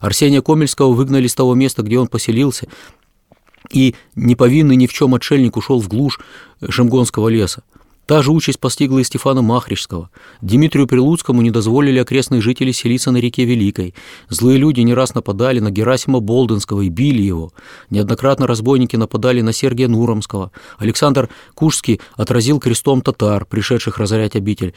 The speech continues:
Казанские татары обратили в груду пепла цветущую обитель Якова Жизнеборовского. Чуть разметала келью Фёдора Ростовского. Григорий и Касьян Овнежский, основатели монастыря Бли-, Близ Тотьмы,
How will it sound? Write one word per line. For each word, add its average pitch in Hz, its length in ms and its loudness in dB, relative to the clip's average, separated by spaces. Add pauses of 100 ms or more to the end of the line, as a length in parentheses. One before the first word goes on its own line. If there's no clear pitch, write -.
(160)
Казанские 120 460 0
татары 123 340 -2
обратили 113 400 0
в 92 80 -2
груду 120 340 0
пепла 139 360 -2
цветущую 117 520 -4
обитель 117 360 -2 (220)
Якова 117 360 0
Жизнеборовского. 104 920 -4 (520)
Чуть 160 300 0
разметала 120 560 2
келью 139 260 0
Фёдора 127 320 0
Ростовского. 98 680 -6 (360)
Григорий 120 460 2
и 117 40 -2
Касьян 127 420 0 (280)
Овнежский, 113 500 0
основатели 117 480 0
монастыря 110 440 -2
Бли-, 107 180 -4
Близ 110 320 -2
Тотьмы, 127 340 0